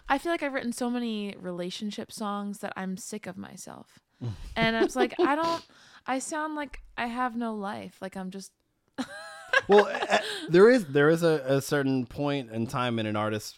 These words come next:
Speaker 2: especially a songwriter, where you're just sort of like, you are commenting on your life, but so much of your life is the thing you're commenting on, or that doesn't make sense. You know what I mean?
Speaker 1: Yes,
Speaker 2: Like, so
Speaker 1: yes.
Speaker 2: much, like, we're just gonna be
Speaker 1: <laughs>
Speaker 2: writing songs.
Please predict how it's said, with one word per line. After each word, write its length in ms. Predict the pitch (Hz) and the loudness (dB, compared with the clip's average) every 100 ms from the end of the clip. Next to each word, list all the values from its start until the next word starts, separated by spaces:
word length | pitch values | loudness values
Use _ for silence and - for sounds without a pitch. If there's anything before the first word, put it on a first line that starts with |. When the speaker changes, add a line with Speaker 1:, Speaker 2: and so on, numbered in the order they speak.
| - | -14
Speaker 2:
especially 340 | 107 127 123 | -10 -8 -6
a 20 | 110 | -6
songwriter, 400 | 113 113 110 101 | -4 -2 -2 -2
where 80 | |
you're 140 | 98 98 | -4 -4
just 180 | 98 - | -6 -6
sort 160 | 107 | -6
of 80 | 101 | -4
like, 240 | 92 87 - - _ _ _ _ - | -6 -8 -12 -20 _ _ _ _ -6
you 220 | 107 104 | -2 2
are 480 | 98 98 98 95 95 - | 2 2 2 0 -4 -10
commenting 520 | - 110 110 107 104 | -4 -2 0 -2 -2
on 120 | 101 | -2
your 100 | 98 | -2
life, 240 | 110 131 - | 0 0 -2
but 120 | 101 | -8
so 120 | - 110 | -4 -4
much 160 | 110 | -4
of 100 | 107 | -4
your 100 | 104 98 | -4 -2
life 380 | 98 98 - - | -2 -4 -6 -10
is 380 | 107 104 101 95 98 90 92 | -4 -4 -4 -10 -14 -12 -8
the 140 | 98 | -8
thing 300 | - 107 104 | -6 -6 -4
you're 80 | 95 | -4
commenting 400 | 87 101 110 120 | -8 -8 -8 -8
on, 60 | 127 | -4
or 160 | 135 135 | -2 -2
that 180 | 120 - | -6 -8
doesn't 240 | 117 107 | -6 -6
make 120 | 92 | -10
sense. 260 | - 87 - | -12 -16 -6
You 140 | 143 160 | 2 4
know 60 | |
what 100 | 165 | 4
I 40 | 165 | 2
mean? 280 | 170 180 180 | 0 -2 -4
Speaker 1:
Yes, 320 | 233 202 196 | -4 -4 0
Speaker 2:
Like, 100 | 147 | 0
so 140 | 143 185 | 6 6
Speaker 1:
yes. 100 | 180 | 6
Speaker 2:
much, 260 | - - 156 | -2 -4 4
like, 80 | |
we're 100 | 165 | 6
just 120 | 208 214 | 6 6
gonna 160 | 240 | 6
be 60 | 190 | 8
Speaker 1:
<laughs> 0 | |
Speaker 2:
writing 280 | 156 160 156 | 8 8 6
songs. 340 | 160 151 143 | 6 4 4